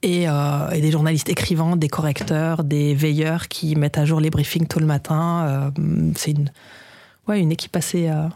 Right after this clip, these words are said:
assez dense. Et, euh, et donc dans ce hackathon là en octobre, on a, euh, travaillé sur différents sujets, certains qui venaient, euh, de problématiques plus produits, dont cette question de est-ce qu'on veut utiliser des I A génératives pour faire de la personnalisation de briefing, quelqu'un qui est abonné à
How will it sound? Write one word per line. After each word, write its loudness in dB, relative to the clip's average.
assez 0
dense. -4
Et, 2
euh, 0
et 0
donc 0
dans 0
ce -2
hackathon -2
là 0
en 0
octobre, -4
on 0
a, -2
euh, -2
travaillé 0
sur 0
différents 0
sujets, 0
certains -2
qui -4
venaient, 2
euh, 0
de 0
problématiques 0
plus -2
produits, 0
dont 0
cette -2
question 0
de 2
est-ce -2
qu'on 0
veut 2
utiliser 2
des 2
I 4
A 0
génératives 0
pour -4
faire 0
de 0
la 2
personnalisation 0
de 2
briefing, 0
quelqu'un 0
qui -2
est 2
abonné 2
à 0